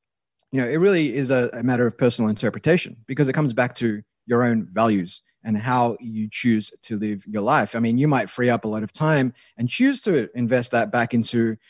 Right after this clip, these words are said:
um, your work. I mean, if you are working on something that has a meaningful pursuit, uh, behind it, um, you know, there's nothing wrong with working long hours, providing you can draw a straight line between those hours and the output that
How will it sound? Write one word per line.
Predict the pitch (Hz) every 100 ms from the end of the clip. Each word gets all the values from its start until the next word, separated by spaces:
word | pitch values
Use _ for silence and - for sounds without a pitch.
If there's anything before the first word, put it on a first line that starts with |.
| _ _
um, | 107 110 107 113
your | 117 107
work. | 107 - - -
I | 113
mean, | 117 -
if | 127 160 120 131
you | 135
are | 139
working | 131 135 143 139
on | 120
something | 123 120 120 117
that | 113 - _ _ _ _ _ _ _
has | - 143 143 113
a |
meaningful | 120 139 143 135 143 127
pursuit, | 120 117 - - 160 170 - - - _ _
uh, | 113 117 113 107 104 104
behind | 101 117 160 190 110
it, | 104 - _ _
um, | 113 117 113 110 120
you | 135
know, | 107
there's | 120 113
nothing | 143 117 98
wrong | 139 175
with | 104 107
working | 107 104 107
long | 107 107
hours, | 107 107
providing | - 113 127 123 120
you | 123
can | 117
draw | 107 113
a |
straight | 104 123 98
line | 113 117
between | 101 - 104
those | 104 98
hours | - 127 110 98
and | 110 107
the | 104
output | 92 127 - 104 - _ _ _
that | 110 113 107 -